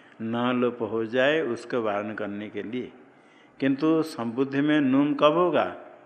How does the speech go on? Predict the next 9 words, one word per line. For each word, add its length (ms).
यदि 260
प्रत्यय 560
लोपे 320
प्रत्यय 380
लक्षण 360
मानेंगे, 460
ह्रस्व 320
से 160
गुण 180